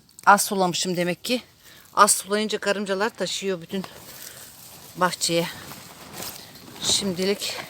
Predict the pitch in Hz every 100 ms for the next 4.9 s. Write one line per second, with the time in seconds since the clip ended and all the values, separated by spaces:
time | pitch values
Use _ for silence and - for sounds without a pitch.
0 | - - - - - - - - - -
1 | - - - - - - 208 190 180 165
2 | 180 185 180 190 190 - - 165 190 -
3 | 202 190 - - - - - - - -
4 | - 196 196 - 180 190 - -